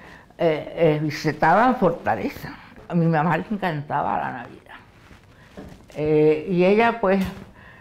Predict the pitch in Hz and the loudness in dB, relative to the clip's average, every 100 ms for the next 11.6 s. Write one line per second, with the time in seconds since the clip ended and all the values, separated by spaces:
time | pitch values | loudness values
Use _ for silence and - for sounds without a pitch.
0 | - _ _ - 180 175 170 160 - 180 | -20 _ _ -4 2 4 6 4 4 4
1 | 170 165 156 - 226 262 233 185 175 160 | 6 6 4 2 4 4 4 4 6 6
2 | 156 143 - 214 220 196 185 196 190 - | 4 2 0 2 4 4 4 4 2 0
3 | 160 180 160 160 185 277 175 156 151 165 | -2 -2 0 -2 -4 -4 -2 -2 -4 -6
4 | 160 196 226 233 214 208 196 185 196 202 | -4 -4 -4 -4 0 2 2 2 2 2
5 | 170 - 131 - - 139 - 165 165 170 | 0 0 0 0 -6 -4 2 2 4 2
6 | 147 139 92 110 - - - _ - 160 | -2 -6 -8 -10 -12 -18 -20 _ -18 -6
7 | 156 175 190 190 196 202 - - - 453 | -4 0 2 4 4 4 2 0 -6 2
8 | 254 226 - 247 196 - - - 226 220 | 4 4 2 2 2 -2 -10 2 4 4
9 | 214 - 165 - 131 139 120 120 - - | 2 2 0 0 -2 -4 -6 -12 -16 -20
10 | - - - - - - - - 156 151 | -20 -20 -20 -20 -20 -20 -20 -6 -2 0
11 | 165 185 220 220 208 - | 2 4 4 4 2 -4